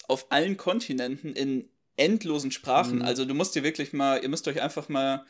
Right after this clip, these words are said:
Speaker 1: auf Wikipedia die Auflistung zu Big Brother angucken, zu was es das alles gibt, in welchen Sprachen, in welchen Ländern. Das ist ein riesiges Imperium.
Speaker 2: Mhm.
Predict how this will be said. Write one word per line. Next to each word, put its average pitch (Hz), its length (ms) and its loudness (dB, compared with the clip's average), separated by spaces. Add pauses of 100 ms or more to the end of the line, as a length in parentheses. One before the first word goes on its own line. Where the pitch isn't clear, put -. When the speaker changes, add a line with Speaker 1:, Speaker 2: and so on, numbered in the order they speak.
Speaker 1:
auf 131 200 -4
Wikipedia 170 520 -2
die 127 160 -2
Auflistung 143 600 0
zu 135 240 -6
Big 123 320 -6
Brother 131 360 0
angucken, 123 480 -8
zu 113 320 -8
was 127 240 2
es 131 220 -2
das 139 260 -6
alles 127 380 -4
gibt, - 420 -10
in 127 240 -6
welchen 127 400 0
Sprachen, 135 880 -4
in 127 100 -8
welchen 123 240 -4
Ländern. 131 400 0
Das 117 120 -4
ist - 360 -4
ein 123 140 -4
riesiges 139 720 -2
Imperium. 123 720 -6
Speaker 2:
Mhm. 110 380 -16